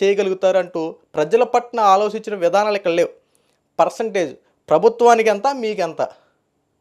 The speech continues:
ఎంత వస్తుంది ప్రాఫిట్, ప్రాఫిట్‌లో మాకెంత, మీకెంత,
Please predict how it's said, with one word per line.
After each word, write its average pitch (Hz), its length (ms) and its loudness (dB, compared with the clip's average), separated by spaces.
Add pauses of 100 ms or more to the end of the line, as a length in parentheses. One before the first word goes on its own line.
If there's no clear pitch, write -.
(180)
ఎంత 202 280 2
వస్తుంది 196 280 -2
ప్రాఫిట్, 175 460 -2
ప్రాఫిట్‌లో 202 600 0
మాకెంత, 208 460 0
మీకెంత, 185 560 -4